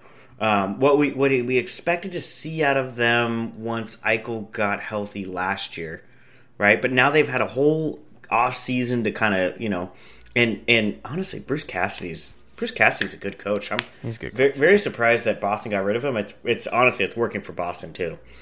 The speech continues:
Speaker 1: right?
Speaker 2: Yeah.
Speaker 1: Boston, Boston's playing pretty good hockey right now, but
Speaker 2: <laughs> Yeah,
Speaker 1: man,
Speaker 2: Boston,
Speaker 1: fucking
Speaker 2: Boston, lo-, Boston looks unbeatable right
Speaker 1: they
Speaker 2: now.
Speaker 1: looked scary as fuck. Uh, who did they?
Speaker 2: And they didn't
Speaker 1: they
Speaker 2: even have
Speaker 1: just
Speaker 2: Marchand for a little
Speaker 1: waxed.
Speaker 2: bit.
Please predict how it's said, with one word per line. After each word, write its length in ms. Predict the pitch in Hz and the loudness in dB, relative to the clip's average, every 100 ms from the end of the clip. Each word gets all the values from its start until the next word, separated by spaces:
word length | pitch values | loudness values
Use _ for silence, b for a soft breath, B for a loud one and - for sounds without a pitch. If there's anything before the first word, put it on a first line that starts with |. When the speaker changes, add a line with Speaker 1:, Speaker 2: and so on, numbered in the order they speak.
| B B B B B | B B B B B
Speaker 1:
right? 140 | 101 90 | 2 2
Speaker 2:
Yeah. 80 | |
Speaker 1:
Boston, 400 | 165 101 101 101 | 4 2 0 -2
Boston's 380 | - 107 104 98 | 2 4 4 -2
playing 220 | - 104 87 | 0 -2 0
pretty 200 | 98 87 | -4 -2
good 140 | 92 | -2
hockey 320 | 92 87 - | -2 -4 -4
right 140 | 76 80 | -4 -4
now, 100 | 85 - | -2 0
but 120 | - | 0
Speaker 2:
<laughs> 220 | - 85 | -2 -8
Yeah, 200 | 82 - | -8 -8
Speaker 1:
man, 160 | - 104 | -6 0
Speaker 2:
Boston, 380 | 107 104 95 | 2 2 -2
Speaker 1:
fucking 60 | - | 0
Speaker 2:
Boston, 580 | 113 110 104 - 101 85 | 4 6 6 2 -8 -8
lo-, 100 | 85 - b - | -12 -14 b 4
Boston 360 | 127 151 - 110 | 6 6 4 -4
looks 160 | 98 | -4
unbeatable 540 | 92 95 92 90 87 82 | -8 -10 -12 -12 -12 -12
right 180 | 78 | -6
Speaker 1:
they 120 | 117 117 | 0 2
Speaker 2:
now. 80 | |
Speaker 1:
looked 160 | 107 - | 2 0
scary 640 | - - 107 107 117 120 | -2 0 2 2 2 0
as 200 | 107 101 | -2 -6
fuck. 880 | - - - - - 120 101 - - - - - - b b b b - - | -8 -14 -20 -16 2 4 4 0 -12 -16 -18 -20 -20 b b b b -20 -4
Uh, 520 | 110 104 95 90 87 - | 0 2 2 2 -2 -2
who 140 | 131 | -2
did 140 | 120 107 | 0 2
they? 60 | |
Speaker 2:
And 60 | 107 | 2
they 80 | 139 | 4
didn't 100 | 156 | 4
Speaker 1:
they 60 | |
Speaker 2:
even 100 | 127 | 6
have 80 | 120 | 4
Speaker 1:
just 100 | 101 | 4
Speaker 2:
Marchand 500 | 104 147 - 98 98 | 4 4 2 -4 -2
for 80 | 98 | 0
a 20 | |
little 140 | 101 98 | 0 -6
Speaker 1:
waxed. 260 | 95 98 | -6 -6
Speaker 2:
bit. 80 | 95 | -8